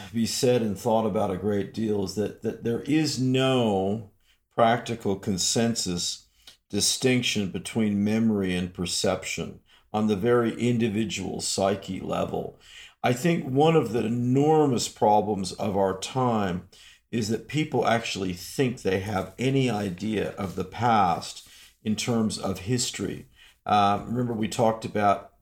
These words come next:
in an earlier episode, uh, one of my friends who has done a formal, uh, research, a dimensional research,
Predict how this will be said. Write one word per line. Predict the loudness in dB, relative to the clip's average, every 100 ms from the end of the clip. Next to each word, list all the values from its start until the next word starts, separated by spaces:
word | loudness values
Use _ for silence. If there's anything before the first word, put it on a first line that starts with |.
| _ _ _ _ _ _
in | -4 -2
an | -2
earlier | 0 2 4 2
episode, | 0 -2 -4 -2 0 0 -2 -4
uh, | 0 0 0
one | -2 0
of | -2 -2
my | -2 0 -2 -6 -14 -20 _
friends | 0 2 4 2 -2
who | -4 -2
has | -2 -2
done | 0 0
a | 0
formal, | -2 0 2 2 2 0 -4
uh, | -2 0 0
research, | 0 0 0 0 -4 -4 -6
a | -4
dimensional | -2 0 0 0 -4 -4
research, | -2 -2 -2 -6 -8 -10 -14